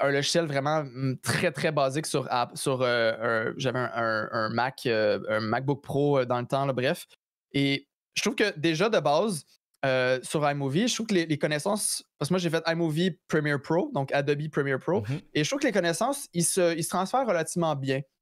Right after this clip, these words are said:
Speaker 1: dans le sens où, oui, ok, c'est différent, mais tu sais, t'as quand même les mêmes notions en tant que telles,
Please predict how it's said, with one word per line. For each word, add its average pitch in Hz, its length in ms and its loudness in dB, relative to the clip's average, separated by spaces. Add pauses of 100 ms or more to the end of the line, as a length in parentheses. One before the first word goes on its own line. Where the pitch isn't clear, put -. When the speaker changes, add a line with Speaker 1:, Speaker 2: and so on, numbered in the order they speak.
(120)
Speaker 1:
dans 139 120 0
le 143 60 0
sens 190 300 -4
où, 175 80 2
oui, 170 240 2
ok, 170 120 -2
c'est 170 180 -2
différent, 139 560 0 (320)
mais 170 400 2
tu - 60 -12
sais, 175 100 0
t'as 185 80 -2
quand 160 120 2
même 185 260 -2
les 147 120 2
mêmes 156 280 0
notions 151 480 0
en 147 100 0
tant 127 160 -4
que - 40 -20
telles, 139 280 0